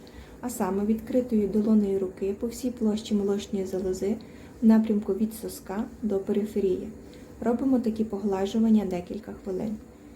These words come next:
Після цього нам потрібно нащупати під пальцями більш тугішу частину молочної залози. Сама ареола, вона буде м'якішою, ця частина буде тугішою. Це за рахунок того,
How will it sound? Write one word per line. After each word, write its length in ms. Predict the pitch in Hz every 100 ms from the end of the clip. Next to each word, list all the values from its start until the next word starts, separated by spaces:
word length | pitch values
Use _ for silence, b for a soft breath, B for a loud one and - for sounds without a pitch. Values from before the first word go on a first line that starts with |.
| B B
Після 220 | - 285 269
цього 400 | 226 202 226 254 - B B B 233
нам 140 | 247
потрібно 460 | 233 226 247 233 220
нащупати 580 | 214 - 214 240 -
під 180 | 240 220
пальцями 520 | - 180 196 240 240
більш 280 | 220 226 247
тугішу 460 | - 202 202 220 220
частину 460 | 202 - 190 202
молочної 560 | 220 208 196 196 - 196
залози. 420 | 202 202 - - 220 B B B B B
Сама 280 | - 208 247 240
ареола, 440 | 220 208 233 226
вона 220 | 214 202
буде 220 | 202 190
м'якішою, 840 | 196 208 214 185 180 - 220 269 381 - - -
ця 100 | 214
частина 420 | 233 254 262 247
буде 300 | 220 190 208 -
тугішою. 480 | 220 202 196 - 214 226 - B B B -
Це 100 | 269
за 120 | 277
рахунок 420 | 269 269 254 247
того, 360 | - 220 190